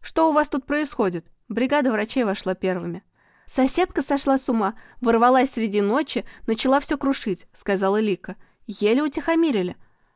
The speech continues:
«Она мою пуговицу украла», — возразила лежавшая Гилея, «и волшебную палочку разбалансировала». «Волшебную палочку?» — переспросил врач.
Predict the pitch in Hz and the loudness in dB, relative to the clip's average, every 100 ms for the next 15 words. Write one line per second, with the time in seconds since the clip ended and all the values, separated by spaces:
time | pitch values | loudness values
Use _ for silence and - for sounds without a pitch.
0 | _ - 208 185 190 190 226 226 285 247 | _ -6 -2 0 2 2 2 0 0 2
1 | 214 220 202 202 220 202 180 202 _ _ | 2 2 0 0 0 2 0 -4 _ _
2 | _ 220 202 214 196 254 269 214 202 196 | _ -4 0 2 2 2 2 2 0 -2
3 | - 196 190 196 226 180 - - _ _ | -2 -2 0 0 0 -2 -6 -16 _ _
4 | 233 226 240 277 254 262 302 320 285 208 | 0 2 2 2 2 2 2 2 4 2
5 | - 208 208 185 208 214 - 190 175 175 | 0 -2 0 0 0 0 0 0 0 -4
6 | 214 _ _ _ _ - 185 185 - 180 | -6 _ _ _ _ -6 -4 -2 -2 0
7 | 185 180 - 180 233 302 285 220 185 180 | 0 -2 -2 -4 0 2 4 2 0 -6
8 | - 180 - 180 175 185 202 185 185 170 | -8 -8 -2 -4 -2 -4 -2 -2 -2 -4
9 | - | -6